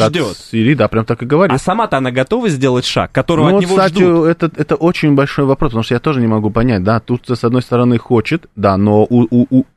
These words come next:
Speaker 1: Сирии тоже есть свои условия, да?
Speaker 2: Конечно.
Speaker 1: Дамаск говорит, «Тогда выйдите,
Speaker 2: Да.
Speaker 1: да, а, а, разоружите».
Speaker 2: Так точно.
Speaker 1: А, но Турция, мы все понимаем, что это, ну, как-то маловероятно, ну, чтобы вот взять и выйти, да, как она это сделает.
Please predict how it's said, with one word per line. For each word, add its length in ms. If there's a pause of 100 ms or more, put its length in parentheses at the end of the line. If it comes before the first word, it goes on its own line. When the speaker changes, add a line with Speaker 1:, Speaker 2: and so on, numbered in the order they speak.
(120)
Speaker 1:
Сирии 260
тоже 240
есть 120
свои 160
условия, 400
да? 220
Speaker 2:
Конечно. 440
Speaker 1:
Дамаск 320
говорит, 220
«Тогда 240
выйдите, 640
Speaker 2:
Да. 260
Speaker 1:
да, 300
а, 600
а, 200
разоружите». 840 (160)
Speaker 2:
Так 160
точно. 340
Speaker 1:
А, 260
но 240
Турция, 540 (100)
мы 180
все 200
понимаем, 480
что 160
это, 180
ну, 80
как-то 300
маловероятно, 920
ну, 220
чтобы 260
вот 120
взять 340
и 60
выйти, 500
да, 180
как 280
она 160
это 120
сделает. 260